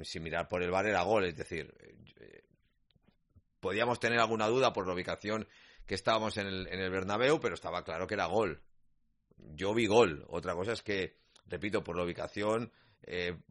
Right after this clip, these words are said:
por dos centímetros, un milímetro, eh, hubiera estado en fuera de juego. Pues miren,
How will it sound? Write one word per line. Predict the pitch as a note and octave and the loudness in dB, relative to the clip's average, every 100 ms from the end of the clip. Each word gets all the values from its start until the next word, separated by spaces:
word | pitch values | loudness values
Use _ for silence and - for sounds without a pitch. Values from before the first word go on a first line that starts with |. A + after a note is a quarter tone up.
| - | -4
por | G2 F#2 D#2+ F2+ | -4 -4 -6 4
dos | A#2+ B2 | 4 6
centímetros, | B2 A#2 F#2+ B2+ B2 A#2 A#2+ A#2 | 2 0 -2 -2 -2 0 0 0
un | A#2 A2+ | -4 -4
milímetro, | A#2 B2 A#2+ A2 A#2 A#2 A2 - _ _ | -2 -2 -2 0 6 6 6 -2 _ _
eh, | G2+ G2+ G2 F2+ F#2 - - - | -8 -4 -4 -6 -10 -16 -20 -10
hubiera | G#2+ A2 A2+ | -4 0 2
estado | A2 G#2+ | 2 0
en | G#2 | 2
fuera | G#2+ G2+ | 4 4
de | G2+ | 4
juego. | C#3 D3+ G#2+ | 4 6 4
Pues | E2 D#2+ | 0 -6
miren, | E2 G2+ F2 D#2 | -4 -2 -2 -4